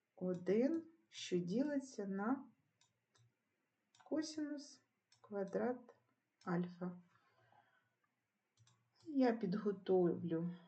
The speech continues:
наступну наш, наступне наше завдання. Ви дописуєте формулу.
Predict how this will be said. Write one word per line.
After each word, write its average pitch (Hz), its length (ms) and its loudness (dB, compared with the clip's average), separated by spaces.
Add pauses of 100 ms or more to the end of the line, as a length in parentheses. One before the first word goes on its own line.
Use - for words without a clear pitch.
(280)
наступну 185 1300 0 (640)
наш, 180 460 2
наступне 214 460 4
наше 190 320 2
завдання. 185 720 4
Ви 254 140 6
дописуєте 185 800 2
формулу. 220 840 2